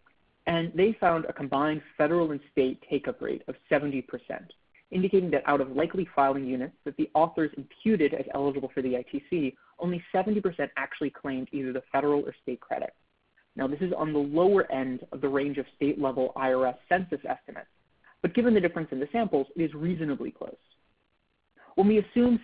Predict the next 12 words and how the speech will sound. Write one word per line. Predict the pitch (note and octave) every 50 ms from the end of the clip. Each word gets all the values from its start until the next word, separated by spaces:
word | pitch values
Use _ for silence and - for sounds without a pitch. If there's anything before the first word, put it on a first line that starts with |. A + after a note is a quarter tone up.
| - -
similar | G#3 G#3 A3+ A#3+ A3+
rates | E3 C#3+ C#3 C#3 C3+ - -
of | - - -
underlying | - D3 D3+ D#3 D#3 D3 C#3+ C#3+ C3+
eligibility | - C3+ C3+ C3 C3 A#2+ C3 C3 B2+ C3 B2+ B2
among | - C#3+ C3+ C3 - _ -
filers | D#3 E3 F3 F3+ F3 F3 E3+ E3 - -
and | - C#3 C3+
non-filers, | C3 C3+ C3+ C3+ - - - - - - - - - - _ _ _ _ _ _ _ -
we | F#3 F3 - -
see | - A3 G#3+ G#3+ A3 - _ _ -
that | E3